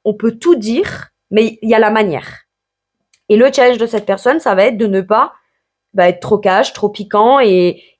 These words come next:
et, euh, juste pour pouvoir avoir le dernier mot et se prouver à lui-même et prouver à Dieu je ne sais qui que c'est il ou elle qui a raison. Parce que,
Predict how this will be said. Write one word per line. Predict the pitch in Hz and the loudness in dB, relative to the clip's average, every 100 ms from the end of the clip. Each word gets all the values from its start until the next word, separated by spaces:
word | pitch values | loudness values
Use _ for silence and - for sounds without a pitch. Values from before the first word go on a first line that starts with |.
| - | 0
et, | 196 190 | 4 4
euh, | 185 | 4
juste | 185 220 - | 2 -2 -6
pour | 220 | -8
pouvoir | - 190 202 | -6 -2 0
avoir | 196 190 180 | 2 2 0
le | |
dernier | 180 185 180 180 | 0 -2 -2 -2
mot | 196 254 - | 2 2 2
et | 190 190 | 0 -2
se | - 247 | -2 -4
prouver | - 208 247 247 226 | -4 0 2 4 4
à | |
lui-même | 202 214 214 226 220 | 2 -2 -2 0 -2
et | 196 | -6
prouver | - 214 226 220 | -10 -8 -2 -2
à | |
Dieu | 185 180 214 | -4 -4 -4
je | 202 | -2
ne | 190 | -4
sais | 180 180 | -8 -14
qui | 269 | -14
que | - | -14
c'est | 180 | -12
il | 190 175 | -6 -2
ou | 196 | 0
elle | 240 | 0
qui | 240 | -2
a | 175 | -2
raison. | 196 254 381 _ _ _ _ | -2 -2 -6 _ _ _ _
Parce | - 135 - | -6 -6 -8
que, | - 254 320 | 2 4 4